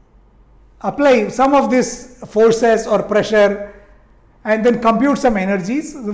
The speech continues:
some various combinations of this. All combinations are not possible,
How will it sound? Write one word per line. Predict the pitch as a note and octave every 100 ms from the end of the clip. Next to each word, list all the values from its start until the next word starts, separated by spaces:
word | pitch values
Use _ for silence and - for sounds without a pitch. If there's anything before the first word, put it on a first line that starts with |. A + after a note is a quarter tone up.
| G#3 B3
some | B3+ B3+
various | A#3+ C#4 D#4 -
combinations | B3 A#3+ A#3+ C4+ C#4 B3 A3+
of | E3+
this. | F3+ A#3 - -
All | B3 C#4
combinations | B3 B3 B3 A3
are | A3+
not | F#3 -
possible, | G#3 E3 G3 C#4